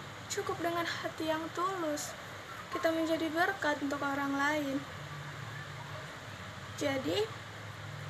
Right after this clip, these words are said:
menjadi berkat untuk orang lain bukan harus kita memberikan materi.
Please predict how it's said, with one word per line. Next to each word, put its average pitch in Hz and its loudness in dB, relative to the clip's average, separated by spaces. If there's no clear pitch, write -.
menjadi 302 10
berkat 320 8
untuk 294 4
orang 285 6
lain 294 6
bukan 330 2
harus 349 2
kita 330 0
memberikan 320 2
materi. 311 2